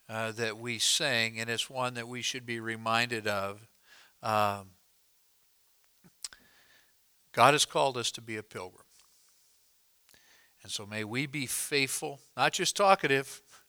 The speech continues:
<laughs> but that we would live by faith, follow in the step,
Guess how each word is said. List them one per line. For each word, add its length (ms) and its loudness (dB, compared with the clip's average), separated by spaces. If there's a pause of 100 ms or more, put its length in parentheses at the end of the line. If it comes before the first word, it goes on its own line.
<laughs> 0 - (1200)
but 300 -6
that 160 -6
we 140 0
would 180 0
live 260 0
by 200 8
faith, 640 -2
follow 400 2
in 80 -12
the 80 -12
step, 340 -2